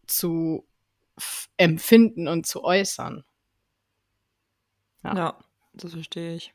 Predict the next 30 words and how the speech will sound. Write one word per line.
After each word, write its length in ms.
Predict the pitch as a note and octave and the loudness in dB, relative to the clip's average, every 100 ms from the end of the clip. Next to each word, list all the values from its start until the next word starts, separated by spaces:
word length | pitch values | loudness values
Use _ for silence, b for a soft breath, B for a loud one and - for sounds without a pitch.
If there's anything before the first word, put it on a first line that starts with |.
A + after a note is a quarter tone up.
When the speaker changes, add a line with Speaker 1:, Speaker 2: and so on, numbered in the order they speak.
| _ | _
Speaker 1:
Ja. 220 | D#3 C#3+ _ - _ _ _ _ _ _ _ _ _ _ _ - B G3 | -10 -10 _ -20 _ _ _ _ _ _ _ _ _ _ _ -12 B -10
Speaker 2:
Ich 100 | F#3+ | -4
will 80 | F3+ | 2
mal 220 | F#3+ F#3+ | 4 4
jetzt, 180 | F#3+ - | 4 0
also 220 | E3+ E3+ | -2 0
weil 300 | F3 E3+ - | 2 2 0
wir 120 | F#3 F3 | -2 0
haben 160 | F#3+ F#3 | 2 0
das 140 | F#3 | 0
Thema 260 | G#3 F3+ E3 | -4 -2 -4
jetzt 200 | D#3+ - | -6 -10
besprochen 520 | D#3+ - F3+ F3 G#3 | -8 -2 0 2 0
und 140 | - F#3 | 2 0
es 140 | F#3 | 0
Speaker 1:
Mhm. 40 | F3+ | 2
Speaker 2:
wissen 140 | G#3 | 4
jetzt 200 | F3+ - | 4 4
alle 140 | F3+ E3+ | 2 4
Bescheid 500 | - - F3 G#3 F3+ | 4 6 6 6 2
und 140 | E3+ | 4
so, 80 | F3 | 6
Speaker 1:
<laughs> 60 | F#3 | 8
Speaker 2:
aber 260 | - G#3 - - - | 10 10 8 4 -4
ich 220 | - - | 0 4
hab 180 | F4+ B3+ | 6 6
jetzt 240 | G#3 - | 4 4
gerade 400 | - G#3 A3 G#3+ | 0 4 6 6
so 120 | G3 | 4
diese 260 | F3+ F3+ | 0 -2